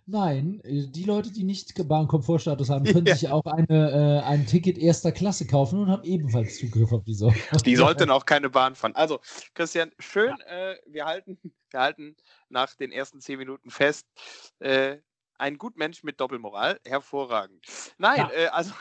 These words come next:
Speaker 2: <laughs> wir, wir, wir waren Grill kaufen. Ich hab
Speaker 1: Der
Speaker 2: mich
Speaker 1: auch noch
Speaker 2: richtig
Speaker 1: total
Speaker 2: gefreut.
Speaker 1: ungesellig ist, weil er nicht trinkt. Hast du
Speaker 2: Genau.
Speaker 1: noch vergessen.
Speaker 2: <laughs> Richtig. <laughs> Schön. Ähm, wir w-, sind den Grill kaufen. Äh,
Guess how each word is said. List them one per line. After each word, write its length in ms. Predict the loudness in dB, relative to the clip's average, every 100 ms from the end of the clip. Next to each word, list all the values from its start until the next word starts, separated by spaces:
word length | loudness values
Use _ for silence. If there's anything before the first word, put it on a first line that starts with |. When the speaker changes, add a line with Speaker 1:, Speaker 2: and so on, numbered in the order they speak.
| -20
Speaker 2:
<laughs> 180 | -18 -12
wir, 160 | -12 -10
wir, 280 | -6 -2 -2
wir 120 | -2 -2
waren 220 | -2 -4
Grill 240 | -8 -8
kaufen. 320 | -6 -10 -10
Ich 80 | _
hab 60 | 2
Speaker 1:
Der 100 | 4
Speaker 2:
mich 40 |
Speaker 1:
auch 40 | 4
noch 80 |
Speaker 2:
richtig 180 | 2 -2
Speaker 1:
total 220 | 2 4 6
Speaker 2:
gefreut. 200 | 6 4
Speaker 1:
ungesellig 640 | 0 -8 -4 -2 0 -2
ist, 160 | -4 -4
weil 100 | -6
er 60 |
nicht 220 | -6 -8 -12
trinkt. 280 | -14 -16 _ _
Hast 140 | -12 -4
du 60 |
Speaker 2:
Genau. 120 | -4
Speaker 1:
noch 60 | -4
vergessen. 180 | -12 -20 _ _
Speaker 2:
<laughs> 360 | -2 0 2 0
Richtig. 420 | -2 -4 -12 -12 _ -16
<laughs> 480 | -16 -12 -14 -12 -20 -20 -20 -20 -20 _ -18 -18 -20 -8
Schön. 280 | 0 0 0 -10 -16 -14 -14 -14 0
Ähm, 460 | 4 4 2 -4 -8 _ -20 _ _ _ _ _ -10
wir 520 | -2 4 6 4 0 -12
w-, 220 | -12 -12 -14 _ -16
sind 220 | -12 -12
den 100 | -12
Grill 240 | -10 -10
kaufen. 540 | -6 -6 -6 -12 -20 -14
Äh, 460 | -10 -6 -4 -4